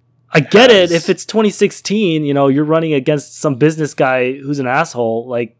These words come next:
Speaker 1: yeah, I feel like Buttigieg could probably maybe pull something off there. But now you're going against a guy who's, you know, his popularity has been going up. He just survived an impeachment. He's, you know, he's had four years of actually running a
Speaker 2: Yeah, he's kinda coming off a
Speaker 1: he's
Speaker 2: high right
Speaker 1: had
Speaker 2: now.
Speaker 1: four years running a country. Uh,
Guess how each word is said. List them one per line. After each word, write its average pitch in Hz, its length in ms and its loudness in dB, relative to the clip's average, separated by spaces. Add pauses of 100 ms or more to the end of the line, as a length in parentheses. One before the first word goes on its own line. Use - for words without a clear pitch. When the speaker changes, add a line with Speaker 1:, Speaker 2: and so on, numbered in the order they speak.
Speaker 1:
yeah, 139 680 2
I 147 80 -4
feel - 240 -4
like 160 140 -2
Buttigieg 151 440 -2
could - 160 -8
probably 165 480 -2
maybe 139 280 -2
pull 135 200 0
something 131 260 -6
off 143 260 -2
there. 117 180 -4
But 113 200 -6 (380)
now 143 160 -2
you're 175 160 2
going 156 200 0
against 139 200 -2
a 135 40 -2
guy 135 240 -2
who's, 127 520 -4 (160)
you 151 120 -12
know, 139 100 -4
his 123 80 -4
popularity 160 500 -2
has 160 120 -4
been 147 100 -4
going 127 260 -4
up. 120 240 -4
He 117 60 -12
just 139 180 -10
survived 131 360 -2
an 117 80 -6
impeachment. 117 720 -8
He's, 113 340 -8 (420)
you 135 140 -8
know, 117 160 -4
he's 113 300 -8
had 139 260 0
four 147 220 -2
years 127 240 0
of 117 80 -8
actually 131 260 0
running 127 260 -2
a 123 160 -8
Speaker 2:
Yeah, 104 140 -8
he's 98 160 -6
kinda 160 240 -2
coming 143 240 -4
off 131 160 -2
a 160 40 2
Speaker 1:
he's 156 60 4
Speaker 2:
high 107 180 2
right - 100 -8
Speaker 1:
had 170 140 2
Speaker 2:
now. - 100 -10
Speaker 1:
four 208 100 4
years 196 240 2
running 156 300 2
a 156 40 2
country. 135 640 -4
Uh, 131 160 -14